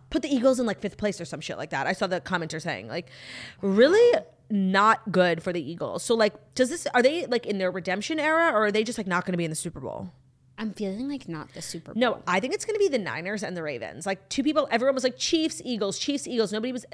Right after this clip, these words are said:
Speaker 1: some people were saying forty-niners. But now it's like, now that the dust has settled, look who, like, kept their heads down this season and just worked. The Niners,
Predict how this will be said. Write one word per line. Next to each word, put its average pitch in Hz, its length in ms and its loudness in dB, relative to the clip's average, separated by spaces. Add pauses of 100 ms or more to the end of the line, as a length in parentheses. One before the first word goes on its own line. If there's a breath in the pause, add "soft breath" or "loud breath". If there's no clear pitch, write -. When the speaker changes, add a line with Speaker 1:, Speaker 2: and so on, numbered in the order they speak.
(100)
Speaker 1:
some 415 140 2
people 330 180 4
were 262 80 4
saying 190 220 -2
forty-niners. 117 580 -10 (300 loud breath)
But 254 100 2
now 233 220 6
it's 311 100 0
like, - 220 -4
now 240 220 4
that 381 120 -2
the 480 140 -2
dust 220 300 4
has 240 80 -2
settled, - 580 -4 (480 soft breath)
look 330 160 2
who, 523 140 6 (100)
like, 294 180 4
kept - 240 0
their 302 140 4
heads 220 300 2
down 160 200 0
this 165 140 -8
season 170 360 -6
and 190 200 -6
just 185 180 -6
worked. 160 680 -6 (560 soft breath)
The 175 120 -2
Niners, 247 600 -4